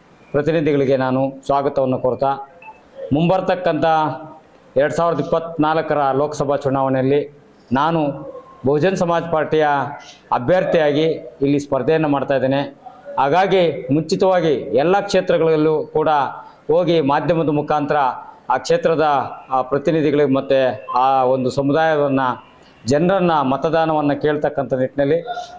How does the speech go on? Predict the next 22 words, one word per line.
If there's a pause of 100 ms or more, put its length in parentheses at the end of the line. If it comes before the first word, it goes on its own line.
ಹಾಗೂ
ಆ
ಕ್ಷೇತ್ರದಲ್ಲಿರ್ತಕ್ಕಂಥ
ಒಂದು
ಪ್ರತಿನಿಧಿಗಳನ್ನು
ಕೂಡ
ಮಾತನಾಡ್ತಕ್ಕಂಥ
ಕೆಲಸವನ್ನ
ಮಾಡೋಕ್
ಮೊದಲು (360)
ತಮ್ಮೆಲ್ಲರೂ
ಕೂಡ (440)
ಈ
ಸುದ್ದಿಗೋಷ್ಠಿಗೆ
ಆಹ್ವಾನವನ್ನು
ಕೋರ್ತಾ, (880)
ಈ
ಬಾರಿ (1080)
ಏನು
ಬಹುಜನ್
ಸಮಾಜ್
ಪಕ್ಷಕ್ಕೆ